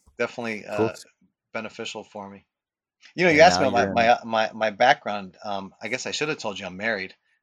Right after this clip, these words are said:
Speaker 1: Um, and, <laughs> uh, hopefully my wife doesn't listen. Um,
Speaker 2: We,
Speaker 1: but
Speaker 2: we, we would've, we would've got there.
Speaker 1: All right, okay. But, uh, yeah, married. I would be twenty-two years, uh, tomorrow, um,
Speaker 2: Oh,
Speaker 1: May
Speaker 2: wow. That's
Speaker 1: twenty-third,
Speaker 2: awesome.
Speaker 1: twenty-two years,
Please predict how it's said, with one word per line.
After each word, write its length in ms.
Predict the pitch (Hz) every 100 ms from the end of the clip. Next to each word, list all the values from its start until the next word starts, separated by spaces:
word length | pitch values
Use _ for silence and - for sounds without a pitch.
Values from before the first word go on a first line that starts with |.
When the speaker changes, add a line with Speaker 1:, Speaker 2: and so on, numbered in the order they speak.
| _
Speaker 1:
Um, 380 | 95 98 127 113 113 - - 101
and, 240 | 107 120 - - - 131 139
<laughs> 540 | - - - - - -
uh, 240 | 107 101
hopefully 240 | 123 123
my 120 | 107 104
wife 180 | 110
doesn't 240 | 127 107 107
listen. 320 | 117 - 107 _ - -
Um, 320 | 113 110 107
Speaker 2:
We, 80 | 120
Speaker 1:
but 160 | 113
Speaker 2:
we, 80 | 104 - 294
we 60 |
would've, 160 | 214 139 -
we 80 | 208
would've 160 | 143
got 220 | 90 87
there. 180 | 87 - _ -
Speaker 1:
All 60 | 127
right, 160 | 123 101
okay. 380 | 120 113 98 - _ _ _
But, 240 | 135 127 131
uh, 220 | 120 113 - _ -
yeah, 180 | 139
married. 440 | 113 135 143 151 139
I 80 | 135
would 160 | 139
be 120 | 135 131
twenty-two 720 | - 170 175 165 185 170 156
years, 580 | 139 170 175 165 - 135
uh, 220 | 135 135
tomorrow, 640 | - 139 143 175 135 87 - _ _ _ _
um, 320 | 117 113 107
Speaker 2:
Oh, 140 | 127 127
Speaker 1:
May 80 | -
Speaker 2:
wow. 60 |
That's 60 | -
Speaker 1:
twenty-third, 440 | 139 123 139 131
Speaker 2:
awesome. 120 | 98 -
Speaker 1:
twenty-two 360 | 127 127 - 131
years, 420 | 131 139 151